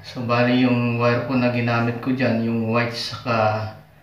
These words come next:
black is bali, kwan po yan, number eight point zero square millimeter.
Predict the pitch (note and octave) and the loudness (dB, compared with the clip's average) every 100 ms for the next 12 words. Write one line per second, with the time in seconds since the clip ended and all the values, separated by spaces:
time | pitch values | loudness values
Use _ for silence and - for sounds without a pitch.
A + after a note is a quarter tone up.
0 | - - - - - B2+ D#3 D3+ B2+ G#2 | -20 -20 -20 -18 -6 4 6 6 2 -6
1 | A#2+ - B2+ A#2 A#2 A#2 A#2 A#2 A2 A2+ | -8 -8 -4 -2 0 0 -2 -2 -4 -4
2 | A#2+ B2 A2+ G#2+ - B2 A#2 A#2 A#2 A2+ | -4 -2 -2 -2 -6 -4 -2 0 -2 -2
3 | A#2 - - _ - C#3+ C#3 - - C#3 | -6 -10 -20 _ -6 -2 -2 -2 0 4
4 | C3 B2 C3+ C3 B2 A#2 - - C#3+ B2+ | 4 2 0 0 0 0 -6 -14 -12 -10
5 | - C3+ B2+ A#2 A#2 A2+ A#2 A2+ A2+ G2+ | -6 -2 0 0 -2 -2 -2 -4 -2 -2